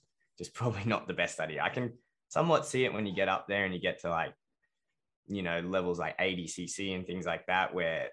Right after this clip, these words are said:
if you don't cut weight, there is a huge size discrepancy in such a wrestling heavy competition. Yeah, that could be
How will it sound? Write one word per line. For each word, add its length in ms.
if 140
you 80
don't 220
cut 240
weight, 220
there 120
is 120
a 20
huge 320
size 340
discrepancy 540
in 100
such 240
a 140
wrestling 560
heavy 480
competition. 640
Yeah, 140
that 200
could 160
be 280